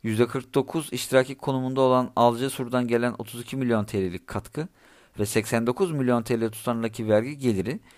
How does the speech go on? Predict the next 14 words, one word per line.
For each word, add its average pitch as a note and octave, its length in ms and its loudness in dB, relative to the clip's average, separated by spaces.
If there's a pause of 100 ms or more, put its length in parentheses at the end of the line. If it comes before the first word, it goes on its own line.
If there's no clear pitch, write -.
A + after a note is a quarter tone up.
(300)
beklentilerden B2+ 800 2
pozitif - 400 -6
yönde B2+ 220 -2
sapmanın B2 520 -4
ana C3+ 300 2
nedenleri A2+ 400 2
oldu. F2+ 320 2 (1300)
favök, D#3+ 340 2 (200)
piyasa D3 340 0
beklentisinin A2+ 640 0
yüzde A2 200 -2
yirmi B2+ 300 2
iki C3 180 -6
üzerinde A2+ 460 0